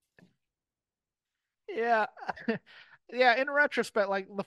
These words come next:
first half of this, I mean, it, it's not that the Yokozuna and the eight-man tag and the Shawn Michaels beating Crush are horrible, but the pace established by the tournament matches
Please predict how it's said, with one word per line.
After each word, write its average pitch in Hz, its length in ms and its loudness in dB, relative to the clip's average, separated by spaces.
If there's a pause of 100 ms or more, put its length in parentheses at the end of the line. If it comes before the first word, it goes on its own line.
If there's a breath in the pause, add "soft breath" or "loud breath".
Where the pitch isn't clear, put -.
first 285 200 -4
half 233 160 0
of 214 60 -6
this, 196 240 -4
I 220 80 -6
mean, 233 240 -6 (360)
it, 240 140 -2
it's 247 180 -2
not 302 180 0
that 277 100 -12
the 220 180 -6
Yokozuna 180 760 0
and 151 480 -6 (280)
the 160 180 -6
eight-man 180 380 -2
tag 160 560 -2
and 151 160 -10
the 147 220 -8
Shawn 196 260 -4
Michaels 165 380 -2
beating 156 260 -6
Crush 151 360 -6 (120)
are 143 160 -4 (1000)
horrible, 151 600 2 (1300)
but 214 260 0
the 202 80 -2
pace 262 400 -6
established 196 580 0
by 165 120 -2
the 156 100 -6
tournament 180 640 -4
matches 139 720 -10